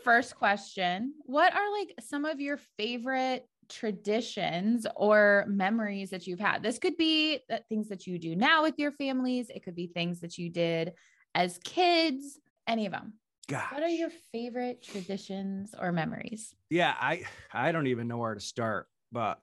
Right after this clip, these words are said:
Speaker 2: I got a couple real good ones that, um, couple new traditions, couple old. I'm gonna just try and narrow it down to one or two here, though. And hopefully you guys don't mind. I'm,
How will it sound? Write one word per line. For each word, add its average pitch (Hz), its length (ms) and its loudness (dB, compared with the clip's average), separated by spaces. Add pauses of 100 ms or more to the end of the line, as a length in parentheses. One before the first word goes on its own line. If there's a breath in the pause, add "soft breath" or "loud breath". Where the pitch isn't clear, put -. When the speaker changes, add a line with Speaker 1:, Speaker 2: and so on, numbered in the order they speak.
(280)
Speaker 2:
I 131 140 4
got 160 140 6
a 139 40 2
couple 127 760 2 (240)
real 131 360 2
good 117 220 -6
ones 123 540 -8 (240)
that, 117 340 -4
um, 107 400 -2 (380 loud breath)
couple 202 240 6
new 151 260 8
traditions, 170 540 2
couple 156 280 2
old. 131 320 6
I'm 131 120 0
gonna 254 120 0
just 226 200 -8
try 208 160 -2
and 156 200 -6 (220)
narrow 156 360 0
it 139 100 0
down 120 240 -2
to 113 80 -4
one 123 240 -2
or 143 80 -4
two 117 240 -4
here, 95 340 -6 (140)
though. 92 280 -4 (200)
And 123 340 0
hopefully 160 380 0
you 147 80 2
guys 143 160 2
don't 143 180 -2
mind. 113 300 -4
I'm, 123 280 -6